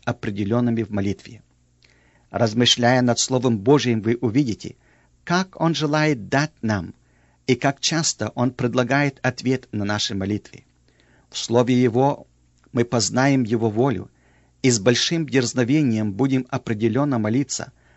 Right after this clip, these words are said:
об определённых предметах и в определённое время. Из этого вытекает близкое, практическое отношение между исследованием Библии и молитвой.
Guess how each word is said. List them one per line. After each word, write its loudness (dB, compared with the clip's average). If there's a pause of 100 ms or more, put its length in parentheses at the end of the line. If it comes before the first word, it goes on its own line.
(140)
об -2
определённых 0
предметах -4 (540)
и 4
в -16
определённое -4
время. -6 (800)
Из -2
этого 2
вытекает -2
близкое, -6 (420)
практическое -2
отношение -2
между 0
исследованием 0
Библии -2
и -6
молитвой. -6